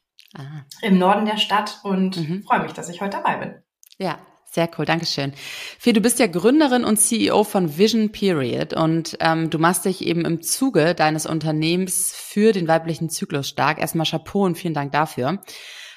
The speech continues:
Speaker 1: Ähm, magst du vielleicht noch mal was ergänzen? Also stell dich doch gerne auch noch mal persönlich vor. Wer bist du und was machst du beruflich?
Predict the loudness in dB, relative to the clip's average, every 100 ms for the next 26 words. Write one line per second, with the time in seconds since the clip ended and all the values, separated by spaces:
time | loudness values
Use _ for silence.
0 | -2 2 4 2 0 0 0 0 -2 0
1 | 0 0 0 2 2 2 -2 -4 0 0
2 | 0 -2 -4 -2 -2 -2 -2 -2 -4 0
3 | 0 2 2 0 0 -4 -2 0 -2 -2
4 | 0 0 0 -2 -2 -2 0 0 -2 -4
5 | -8 -6 -6 -6 -8 -8 -10